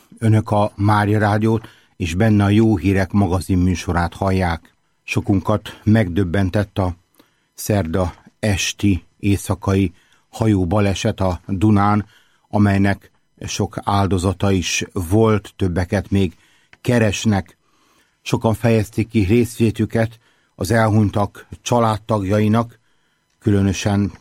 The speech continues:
miután dél-koreaiak voltak az áldozatok, a dél-koreai állami és egyházi vezetőknek. Erdő Péter bíboros, Esztergom budapesti érsek táviratban fejezte ki részvétét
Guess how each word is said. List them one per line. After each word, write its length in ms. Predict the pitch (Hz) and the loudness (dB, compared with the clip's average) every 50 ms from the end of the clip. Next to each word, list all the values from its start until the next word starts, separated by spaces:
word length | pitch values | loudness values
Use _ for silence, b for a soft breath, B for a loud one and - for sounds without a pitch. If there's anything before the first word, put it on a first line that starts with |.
| _ | _
miután 580 | - 92 95 95 87 - 104 98 98 101 95 92 | -2 0 0 0 0 0 0 0 0 0 -2 0
dél-koreaiak 840 | 90 104 101 98 - - - 104 98 95 95 98 98 98 95 - | 0 0 0 0 -2 -2 -2 -2 0 0 0 0 0 -2 -2 -4
voltak 340 | - 104 101 98 - 95 - | -2 -2 -2 -2 -4 -4 -6
az 120 | 101 87 101 | -4 -2 0
áldozatok, 640 | 104 101 98 87 92 80 92 90 - 110 104 - - b b b b b b b b b b b | 0 0 0 -2 -4 -4 -4 -4 -4 -4 -6 -6 -10 b b b b b b b b b b b
a 300 | - 95 95 95 95 95 90 B B B B B B B B B | -2 0 0 0 0 -2 -4 B B B B B B B B B
dél-koreai 960 | 107 101 98 101 98 92 - - 101 95 92 95 95 95 92 90 92 - - - - - | -6 -2 0 0 0 -2 -2 -2 -2 0 0 0 0 0 0 0 -2 -4 -8 -12 -14 -8
állami 460 | - 104 95 98 95 92 90 90 87 | -4 -2 -2 0 0 0 0 0 -2
és 160 | 87 82 - | -2 -2 -2
egyházi 460 | 107 98 - - 98 95 85 82 92 | -4 -4 -4 -2 -4 -4 -2 -2 -2
vezetőknek. 720 | 90 95 82 - 98 90 - 98 92 87 92 92 90 90 - _ _ _ _ _ _ _ _ | -2 -2 0 0 -2 -2 -2 -4 -4 -2 -2 -4 -4 -4 -8 _ _ _ _ _ _ _ _
Erdő 260 | - 107 117 110 117 104 | -4 -2 0 2 2 0
Péter 320 | - 107 101 - 107 101 | 0 -2 0 0 0 0
bíboros, 500 | 92 110 113 98 104 104 107 101 - - | 2 0 2 2 2 2 0 0 -2 -8
Esztergom 540 | - - 101 - - 110 104 90 90 98 101 | -8 -6 -6 -4 -2 -2 -2 0 2 2 2
budapesti 480 | 101 98 98 92 104 98 - - 113 | 4 2 0 0 -2 -4 -2 -2 0
érsek 440 | 113 110 101 - - - - - b b b b b b b b b b b | 0 0 0 -2 -2 -4 -4 -4 b b b b b b b b b b b
táviratban 640 | - 123 120 120 101 107 107 107 107 92 87 104 101 | -2 0 0 2 2 2 2 2 0 0 0 -2 -4
fejezte 440 | - - 113 107 101 92 - - 107 | -2 0 0 0 0 0 -2 -4 -6
ki 140 | - - 110 | -2 -2 0
részvétét 760 | 104 113 110 - - - 104 95 - 107 107 110 - - | 2 2 0 0 -2 -2 -4 -2 0 0 0 0 -2 -4